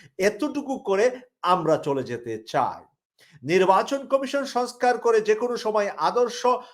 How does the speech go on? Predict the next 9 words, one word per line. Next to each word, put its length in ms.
নির্বাচনের 760
জন্য 220
প্রস্তুত 580
রাখা 300
হবে 220
বলে 240
জানান 400
প্রধান 380
উপদেষ্টা। 720